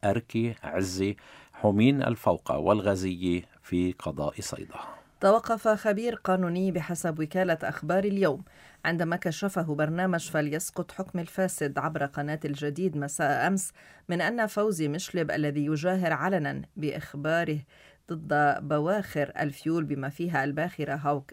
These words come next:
Speaker 2: ثلاثة هو مسجل وفق إخباره أمام الجمارك اللبنانية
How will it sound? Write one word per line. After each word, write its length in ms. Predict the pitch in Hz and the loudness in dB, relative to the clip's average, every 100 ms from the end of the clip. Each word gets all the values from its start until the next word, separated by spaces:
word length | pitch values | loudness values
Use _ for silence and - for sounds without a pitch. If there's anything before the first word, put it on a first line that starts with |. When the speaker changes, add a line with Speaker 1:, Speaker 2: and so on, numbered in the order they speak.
| - 165 | -12 -4
Speaker 2:
ثلاثة 320 | 185 185 165 | -2 -2 -2
هو 200 | 135 131 | -2 -4
مسجل 560 | 139 - 180 165 139 | -8 -4 -2 0 0
وفق 280 | 139 147 - | 0 -4 -4
إخباره 640 | 135 147 143 165 190 156 147 | -4 -4 -4 0 2 0 -2
أمام 240 | 147 147 | -2 -2
الجمارك 580 | 131 143 139 165 - 139 | -4 -6 -4 -2 -4 -6
اللبنانية 640 | 135 143 131 175 190 147 | -8 -6 -4 0 4 4